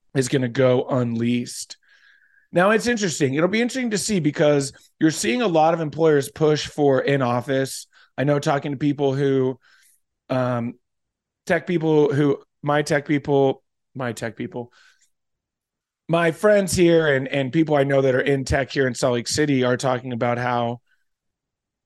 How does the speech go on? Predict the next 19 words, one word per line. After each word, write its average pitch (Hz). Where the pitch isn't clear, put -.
I 147
mean, 151
most 196
of 220
them 170
have 151
to 147
be 143
in 143
the 135
office 131
at 127
least 156
three 147
days 131
a 127
week. 123
You 143
know, 120